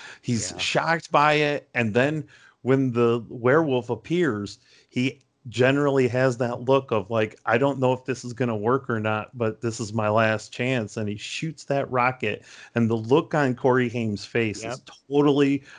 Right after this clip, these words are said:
Speaker 1: how I would look launching that rocket at
Speaker 2: I
Speaker 1: somebody's head.
Speaker 2: We said it earlier. I thought he nailed this role.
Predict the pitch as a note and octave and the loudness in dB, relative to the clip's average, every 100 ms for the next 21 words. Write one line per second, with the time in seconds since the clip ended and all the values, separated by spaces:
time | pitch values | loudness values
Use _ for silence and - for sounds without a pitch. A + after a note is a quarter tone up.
0 | - - - C3+ A2+ C3+ C3 A#2+ A2 G#2 | -20 -10 2 2 2 2 2 0 -2 -2
1 | G2+ G#2 - A2+ F#2+ G2+ - A2 G#2+ - | -4 -4 -8 -6 -6 -6 -8 -6 -6 -4
2 | A2 A2+ A#2 G2 F2+ D#2+ F#2 G#2+ C3 D3+ | -2 -2 -2 -6 -4 -6 -8 0 0 0
3 | A#2+ F#2+ _ - G2+ F2 - _ _ - | -2 -6 _ -4 -2 -2 -6 _ _ -20
4 | - _ A#2+ C#3+ D#3 - F3+ E3 D#3 D3 | -20 _ -10 -6 -6 -2 -2 0 -2 -4
5 | A#2+ G#2 A#2 C#3 D3 D3 C3+ B2 C3 B2+ | -6 -10 -8 -6 -6 -4 -4 -4 -6 -4
6 | B2 A#2 G2+ G#2 - G#2 | -4 -4 -6 -12 -12 -16